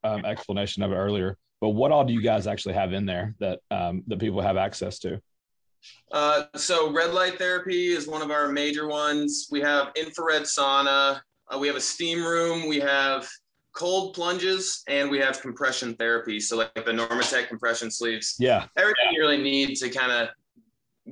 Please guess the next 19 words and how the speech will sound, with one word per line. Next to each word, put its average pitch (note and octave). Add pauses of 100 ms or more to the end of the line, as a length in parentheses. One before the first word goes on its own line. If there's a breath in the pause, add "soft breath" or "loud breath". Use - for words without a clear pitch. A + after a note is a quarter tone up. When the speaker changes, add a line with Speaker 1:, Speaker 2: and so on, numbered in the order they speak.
Speaker 2:
get C#3+
your C#3
recovery A#2
back A2
on, A2
you A#2
know, A2
in G#2
a G#2+
natural G#2
way G#2+
instead G#2+
of G2+
taking G#2+
all G#2
the G2+
supplements G2+
and G#2
whatnot. G#2+